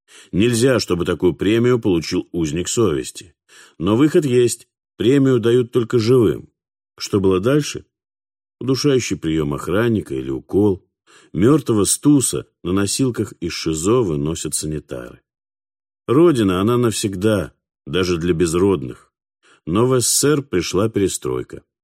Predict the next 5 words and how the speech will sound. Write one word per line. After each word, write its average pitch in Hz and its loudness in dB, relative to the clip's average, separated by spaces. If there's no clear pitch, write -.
Михаил 110 0
Горбачев 95 -2
пообещал 80 -2
Рональду 92 2
Рейгану 87 0